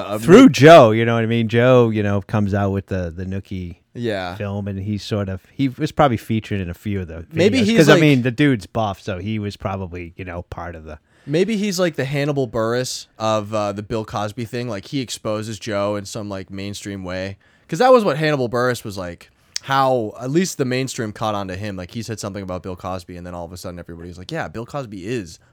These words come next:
Speaker 1: a rapist." So <laughs> maybe, maybe Falcon finally sort of was like, he made a move on Mickey or something like that. And he's like, "All right, now I'm fucking putting this dude on blast."
Speaker 2: And, uh, Cowrie,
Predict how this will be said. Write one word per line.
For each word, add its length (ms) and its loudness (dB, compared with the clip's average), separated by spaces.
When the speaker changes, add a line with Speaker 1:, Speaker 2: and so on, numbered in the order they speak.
Speaker 1:
a 100 -6
rapist." 560 -12
So 380 -10
<laughs> 280 -14
maybe, 440 4
maybe 400 4
Falcon 420 6
finally 480 2
sort 220 -4
of 60 -2
was 100 -8
like, 260 -4
he 120 0
made 160 6
a 40 4
move 180 6
on 160 4
Mickey 380 -4
or 60 -10
something 260 -12
like 180 -14
that. 280 -16
And 100 -10
he's 100 -6
like, 120 -6
"All 80 -4
right, 180 -4
now 200 -6
I'm 120 -10
fucking 340 -12
putting 180 -12
this 120 -14
dude 160 -14
on 80 -16
blast." 460 -16
Speaker 2:
And, 360 0
uh, 260 -2
Cowrie, 600 0